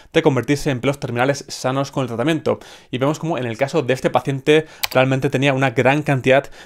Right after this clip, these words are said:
de pelos miniaturizados repartidos por toda la cabeza. Y como el caso de este paciente era un claro caso de una persona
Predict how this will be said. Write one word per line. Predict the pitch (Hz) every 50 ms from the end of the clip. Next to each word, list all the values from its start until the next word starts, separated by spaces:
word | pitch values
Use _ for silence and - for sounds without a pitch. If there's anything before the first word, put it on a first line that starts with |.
| - -
de | - 123
pelos | - 135 151 147 - -
miniaturizados | 135 127 120 - 117 107 - 135 139 147 135 131
repartidos | 131 123 - 113 110 - - 117 139 143
por | - - 120 -
toda | - 131 135 143 - -
la | - 131 120 117 110 107
cabeza. | - 104 101 123 170 165 - - 107 - - - - - - - - - - - -
Y | -
como | - - 131 147 156 147
el | 117 127 117 -
caso | 143 135 - 151
de | 139
este | 139 - 160
paciente | 131 135 - 139 135 - 139 135
era | 127 127 135
un | 131
claro | 117 135 135 143 147 139
caso | 143 135 131 - - 151 143 147 147 - - - - _ -
de | 127
una | 131 139 139
persona | 135 - - 143 143 147 151 151